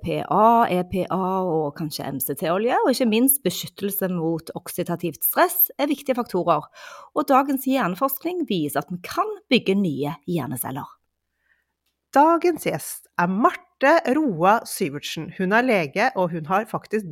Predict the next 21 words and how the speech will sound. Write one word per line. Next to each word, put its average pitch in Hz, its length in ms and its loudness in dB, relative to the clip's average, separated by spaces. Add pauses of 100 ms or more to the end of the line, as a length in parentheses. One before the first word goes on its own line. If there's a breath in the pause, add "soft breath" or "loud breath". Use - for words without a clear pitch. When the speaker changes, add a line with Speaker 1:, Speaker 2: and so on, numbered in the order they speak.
Speaker 2:
doktorgrad 175 840 -2
i 196 160 0
nevrologi. 175 1080 -4 (340 soft breath)
Hun 156 160 -4
har 175 160 2
skrevet 156 480 0
bøkene 165 460 -2 (100)
Menneskehjernen, 165 880 -4 (400 loud breath)
Farlig 170 640 4
og 165 140 -2
fantastisk, - 720 -6 (340 loud breath)
og 165 80 -10
så - 80 -4
har 180 80 0
hun 196 80 -6
skrevet 170 480 0
boken 175 480 -2 (160)
Ungdomshjernen, 156 1120 -2 (240)
vill 214 400 2
og 143 160 -4
visjonær. 147 480 -8